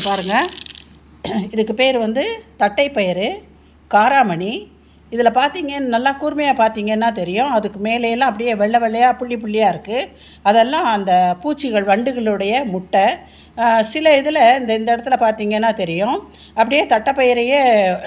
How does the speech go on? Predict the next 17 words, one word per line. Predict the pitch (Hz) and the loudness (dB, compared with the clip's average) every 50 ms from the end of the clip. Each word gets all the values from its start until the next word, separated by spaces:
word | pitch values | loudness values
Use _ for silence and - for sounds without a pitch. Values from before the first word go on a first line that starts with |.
| - 226 208 | -6 -4 -4
ஓட்டை | 175 185 196 226 269 262 285 254 | -2 4 6 6 6 6 4 0
போட்டு | 214 202 - 170 165 | -2 -4 -6 -8 -10
விட்டுருச்சு. | 156 - 156 147 - - 185 220 294 359 359 - - - - - - | -12 -12 -14 -14 -10 -8 -6 -6 -6 -6 -10 -16 -20 -20 -18 -4 0
அதனால | 226 240 254 269 302 320 339 | 2 2 4 4 2 2 2
இதை | 311 269 247 247 | 0 2 0 0
வேஸ்ட் | 220 240 262 285 277 - - | 2 2 0 -2 -2 -4 -4
பண்ண | 269 233 220 208 190 | -2 0 2 2 2
வேண்டாம், | 185 180 175 175 185 196 202 202 170 151 143 - - - - - - | 2 0 0 0 2 2 2 2 0 -2 -6 -14 -20 -20 -20 -20 -12
இதையும் | 240 240 269 269 285 311 339 359 | -8 -6 -4 -2 0 0 0 0
நாம | 320 247 220 220 247 277 269 233 220 | 0 2 2 2 2 2 4 4 4
உரமா | 226 240 247 247 240 247 | 4 4 2 0 -2 -2
சேர்த்துக்கலாம் | 226 214 208 214 - - 190 196 202 175 175 202 | -4 -6 -6 -6 -6 -2 0 0 0 0 -2 -2
அப்படின்ட்டு | 196 190 175 175 165 165 165 165 190 226 277 403 453 - - - _ - - - - | -4 -4 -2 -4 -6 -6 -6 -4 -2 -2 0 -2 -2 -6 -12 -20 _ -20 -20 -14 -8
இந்த | 240 240 240 233 | -2 2 2 2
மாதிரி | 247 285 311 311 359 349 302 214 202 226 277 403 - - - - - 214 208 208 190 - - - - - - | 2 2 0 0 -2 -2 -4 -2 -2 -2 -4 -6 -8 -12 -18 -14 -10 -8 -6 -6 -6 -8 -12 -20 -8 -2 2
பருப்பு | 247 269 - 320 - 349 302 | 2 2 2 0 -2 -2 0
வகைகள்லையும் | 269 247 226 240 240 220 233 233 226 226 226 226 226 247 285 330 | 2 2 2 0 -2 -2 -2 -4 -2 -2 -2 -2 -2 -2 -2 -4